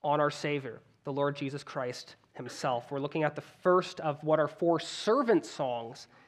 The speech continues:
in Isaiah, direct prophecies of Christ the Messiah. So the first of these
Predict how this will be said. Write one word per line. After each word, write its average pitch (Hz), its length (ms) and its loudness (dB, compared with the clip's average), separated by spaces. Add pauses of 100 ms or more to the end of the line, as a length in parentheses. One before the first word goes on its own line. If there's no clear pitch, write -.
(160)
in 156 120 2
Isaiah, 135 580 0 (200)
direct 175 540 2 (160)
prophecies 185 680 4
of 135 120 -12
Christ 156 600 -2
the 147 80 -6
Messiah. 131 580 -2 (640)
So 165 60 -4
the 156 80 2
first 240 360 6
of 160 140 0
these 139 360 0